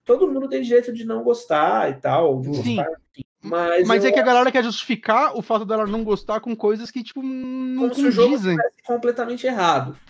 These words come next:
Speaker 2: É.
Speaker 1: Aí
Speaker 2: Eu acho Resident Evil sete mais Resident Evil do que qualquer um pós quatro.
Speaker 1: Sim, eu também acho. Eu também acho. Concordo plenamente.
Speaker 2: Ele foi muito um revival. Eu senti uma vibe muito forte do um dele, principalmente na primeira metade.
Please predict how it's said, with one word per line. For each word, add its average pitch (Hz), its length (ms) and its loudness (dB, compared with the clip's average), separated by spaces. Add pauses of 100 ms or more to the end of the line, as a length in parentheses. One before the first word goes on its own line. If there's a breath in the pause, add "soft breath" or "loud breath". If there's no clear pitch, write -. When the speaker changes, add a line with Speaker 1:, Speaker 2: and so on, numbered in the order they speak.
(120)
Speaker 2:
É. 330 160 -2 (320 soft breath)
Speaker 1:
Aí 190 160 4
Speaker 2:
Eu 285 200 4
acho 262 200 4
Resident 226 180 0
Evil 233 100 4
sete 220 220 -2
mais 226 160 0
Resident 208 260 -4
Evil 214 200 -4
do 247 60 -6
que - 20 -12
qualquer 269 240 -2
um 262 100 -2
pós 269 220 0
quatro. 196 360 -2 (360)
Speaker 1:
Sim, 262 360 -4
eu 190 120 0
também 302 260 -4
acho. 277 220 -8 (120)
Eu - 80 -10
também 196 220 -6
acho. 220 240 -6
Concordo 190 400 -2
plenamente. 214 500 -6
Speaker 2:
Ele 160 200 -4
foi 190 160 2
muito 190 340 4
um 311 140 2
revival. 202 440 2 (440 loud breath)
Eu 175 100 0
senti 202 240 0
uma 262 140 0
vibe 208 180 2
muito 190 380 2
forte 220 280 0
do 175 140 0
um 180 220 2
dele, 131 220 -2
principalmente 151 300 -4
na 160 80 -2
primeira 147 240 -4
metade. 123 460 -2